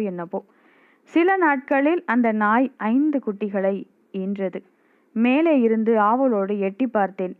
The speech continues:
இரண்டு குட்டிகள் வெண்ணிறமாய் சின்ன கரும் பட்டைகளோடு இருந்தன. மற்ற மூன்றும் தாய் போலவே செந்நிறமாய் இருந்தன. அந்த வெள்ளை குட்டிகளின் ஒன்றை எடுத்து வளர்க்கலாமா என்ற ஆசை தோன்றியது.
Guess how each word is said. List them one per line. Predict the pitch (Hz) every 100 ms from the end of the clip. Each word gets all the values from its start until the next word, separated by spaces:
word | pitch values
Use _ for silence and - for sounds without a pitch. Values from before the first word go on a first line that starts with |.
| -
இரண்டு | 208 247 277 208 190
குட்டிகள் | 220 202 220 220 220 190
வெண்ணிறமாய் | 196 226 277 269 208 208 254 262
சின்ன | 269 277 302 240
கரும் | 233 214 269 254
பட்டைகளோடு | 214 208 220 208 190 196
இருந்தன. | 214 185 180 180 - _ _ _ _ _
மற்ற | 240 269 269 349
மூன்றும் | 269 254 247 240 233 247 -
தாய் | 220 247 311
போலவே | 262 220 208 220 196 202
செந்நிறமாய் | 240 254 302 247 202 202 214
இருந்தன. | 196 185 180 180 - _ _ _ _ _ _
அந்த | - 269 254
வெள்ளை | 269 330 403
குட்டிகளின் | 339 262 262 240 233 254
ஒன்றை | 226 220 262 285
எடுத்து | 220 196 202 220
வளர்க்கலாமா | 196 214 262 247 202 196 202 190
என்ற | 190 190
ஆசை | 190 202 254 233
தோன்றியது. | 202 190 208 196 185